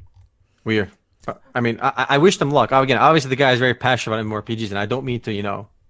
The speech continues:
uh, rain on his parade. I, I just don't think you should be funding any Kickstarter, you know, backed M M Os. I mean, if the game looks good when it comes out, buy it. Support it that way.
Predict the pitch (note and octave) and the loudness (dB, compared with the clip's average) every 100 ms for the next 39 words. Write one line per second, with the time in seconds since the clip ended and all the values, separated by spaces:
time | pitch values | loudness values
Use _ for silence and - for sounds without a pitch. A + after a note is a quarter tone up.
0 | - - A2 G#2 G#2 - _ _ A#2 C3+ | -20 -4 0 2 0 -6 _ _ 0 2
1 | A#2 A2 - B2 G2+ G2+ B2+ D3 C#3 C3 | 2 0 0 0 0 -2 0 2 2 0
2 | C3 A#2+ - A2 A2 G2+ G#2+ - A2 G#2 | -4 -6 -4 -4 -6 -8 -10 -6 -6 -4
3 | G#2 G#2 G2+ _ _ _ - C3 C3 A#2 | -6 -8 -10 _ _ _ -6 -2 4 4
4 | B2 A2 G2 G2 A#2 G#2 A#2 G#2 G2+ G2+ | 2 -2 -6 -4 -2 -2 -4 -6 -6 -8
5 | - - A2 A#2 - B2+ A#2+ F3 E3+ - | -12 -8 -8 -8 -10 -8 2 4 4 2
6 | E3+ D#3 E3+ E3+ G#3 B3+ G3 G#2 - C#3+ | 0 0 0 0 0 2 0 0 -8 -2
7 | F3+ C3+ A2+ F2+ - | -2 0 -2 -2 -14